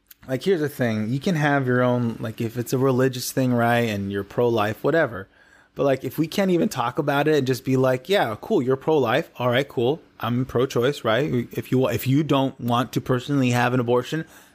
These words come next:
again, that's your choice, cool. But it's all about what you're imposing on other people, right? Or, like, the judgment you cast on other people.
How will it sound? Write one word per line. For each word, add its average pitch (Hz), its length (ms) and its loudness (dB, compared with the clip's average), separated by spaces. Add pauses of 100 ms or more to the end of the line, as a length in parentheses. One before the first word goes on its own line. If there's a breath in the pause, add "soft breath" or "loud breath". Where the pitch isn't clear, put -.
(120)
again, 135 320 0
that's 110 240 -2
your 101 160 0
choice, 120 340 0
cool. 120 400 0 (440 soft breath)
But 110 460 2
it's 123 340 -2
all 131 180 0
about 127 420 2
what 110 220 -2
you're 120 160 0
imposing 120 460 0
on 117 100 2
other 110 180 2
people, 127 400 -2
right? 101 240 0
Or, 107 140 2
like, 98 200 -2
the 110 80 -4
judgment 110 580 -2
you 104 100 -2
cast 107 500 -4
on 113 120 0
other 107 160 0
people. 98 480 -4